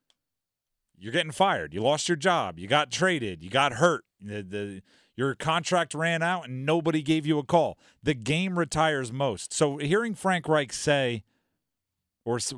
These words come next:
reading Frank Reich say, this is probably the final chapter of his N F L journey. Yeah, it probably is. And it's probably not how he envisioned going out. And this is a guy that has been a part of some of the, the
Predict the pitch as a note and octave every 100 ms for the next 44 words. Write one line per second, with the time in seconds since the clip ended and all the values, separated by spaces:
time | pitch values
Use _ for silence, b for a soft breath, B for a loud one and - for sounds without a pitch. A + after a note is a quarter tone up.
0 | G#2 G#2 B2+ G3+ F#3 B2+ - C3 A2 A2
1 | G2+ - A2 G#2+ G#2 C#3 B2+ B2 A2 B2+
2 | A#2+ G#2+ - A#2+ - A2 G#2 A#2 A2+ A2+
3 | G#2 A2+ C#3+ D#3 - _ _ _ _ _
4 | _ _ _ _ _ _ _ _ _ _
5 | _ _ _ _ _ _ _ _ _ _
6 | _ _ _ _ _ _ F3 G#3 A#2+ _
7 | _ _ _ _ _ - C3+ F3 F3+ F3+
8 | E3 C3 F#2 - C#3+ C3 E3+ F3 F3 E3+
9 | D#3+ E3 D3 D#3 C#3+ C#3 C#3+ C3 C3 A#2+
10 | G2+ - _ _ _ _ - C3+ D3 D3+
11 | C3+ D#3 D#3 C3+ C#3 - b b b D#3
12 | A#2+ D#3 C3+ - E3+ F3 D3+ - D#3 D3+
13 | C#3+ C3+ B2 B2+ B2